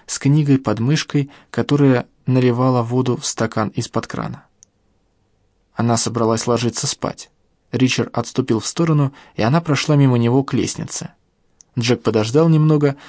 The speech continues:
потом в последний раз обошел дом. Женщина-полицейский в библиотеке стояла в шести футах от окна, внимательная и настороженная.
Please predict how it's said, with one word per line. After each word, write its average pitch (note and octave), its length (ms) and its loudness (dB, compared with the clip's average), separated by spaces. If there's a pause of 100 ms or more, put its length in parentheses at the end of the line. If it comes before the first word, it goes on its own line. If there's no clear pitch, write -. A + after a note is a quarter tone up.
(140)
потом F#3+ 280 0
в - 80 -12
последний C3+ 420 0
раз C3 280 0
обошел A#2+ 440 0
дом. B2 380 -4 (1120)
Женщина-полицейский A#2 1200 0
в A#2+ 80 -2
библиотеке B2+ 840 -2 (300)
стояла E3+ 480 2
в - 60 -4
шести - 320 -2
футах C#3+ 460 -4
от - 180 -4
окна, E3 460 -2 (140)
внимательная C3 840 0
и C#3 80 0
настороженная. C3+ 920 -2